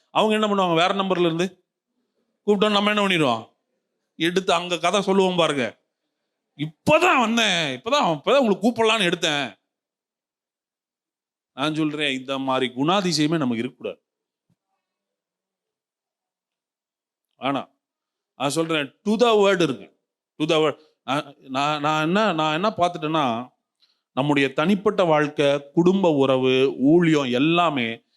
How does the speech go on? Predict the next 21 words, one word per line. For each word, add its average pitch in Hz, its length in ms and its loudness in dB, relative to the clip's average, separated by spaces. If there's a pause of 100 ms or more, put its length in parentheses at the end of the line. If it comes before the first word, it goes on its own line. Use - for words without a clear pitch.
(160)
எதோட 175 580 2 (220)
க்ளோஸா 180 440 4
இணைஞ்சிருக்குன்னா, 135 680 -2
என்னுடைய 123 440 0
பொருளாதார 156 640 2
வாழ்க்கையோட 123 300 2
இணைஞ்சிருக்குது. 117 560 0 (1400)
பொருளாதாரத்தில் 180 680 4
எனக்கு 147 260 0
இருக்கிற 151 260 2
உண்மையோடு 156 640 4
அது 120 160 2
இணைஞ்சிருக்குது. 127 580 0 (600)
தைரியமா 285 540 4
பேசுங்க, 190 400 -2
சொல்லுங்க. 254 680 0 (220)
உங்களுடைய 170 360 0
சூழ்நிலை 277 400 4
என்ன 220 140 2
பண்ணுங்க, 202 240 0
எடுத்து 254 260 2